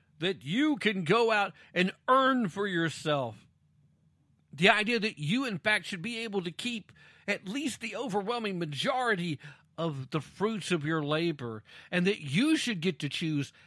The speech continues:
how you, uh, delve that out.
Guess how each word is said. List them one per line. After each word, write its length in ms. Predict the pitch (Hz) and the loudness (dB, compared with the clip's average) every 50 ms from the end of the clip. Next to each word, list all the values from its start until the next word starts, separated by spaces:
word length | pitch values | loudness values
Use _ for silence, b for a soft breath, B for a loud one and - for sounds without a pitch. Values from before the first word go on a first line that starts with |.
| B B | B B
how 320 | - - 180 190 202 196 185 | -8 -6 -4 -2 -2 -2 -2
you, 440 | 160 131 151 170 170 165 147 131 - b b b b b b b b b b - | -2 -2 -2 -2 -2 -2 -4 -6 -10 b b b b b b b b b b -14
uh, 260 | 147 151 170 165 160 147 _ _ _ _ _ _ _ _ _ _ | -12 -10 -10 -10 -12 -12 _ _ _ _ _ _ _ _ _ _
delve 380 | - 180 202 208 226 208 165 | -2 0 0 0 -2 -4 0
that 220 | 165 220 226 226 220 | 0 0 0 0 0
out. 480 | 220 226 240 247 233 165 - - - | -2 -2 -4 -6 -10 -12 -16 -18 -20